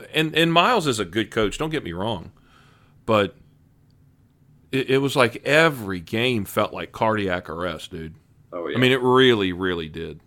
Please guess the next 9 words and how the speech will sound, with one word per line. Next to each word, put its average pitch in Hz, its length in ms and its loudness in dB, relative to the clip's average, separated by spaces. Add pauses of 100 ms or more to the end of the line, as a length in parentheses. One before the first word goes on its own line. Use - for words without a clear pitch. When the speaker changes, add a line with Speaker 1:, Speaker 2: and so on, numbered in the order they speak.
(120)
Speaker 1:
Like, 107 200 -4
why, 123 320 0
why 120 720 0
are 104 120 -4
you, 98 560 -4 (920)
what 131 180 0
are 165 60 -2
you 110 160 -4
doing? 101 560 0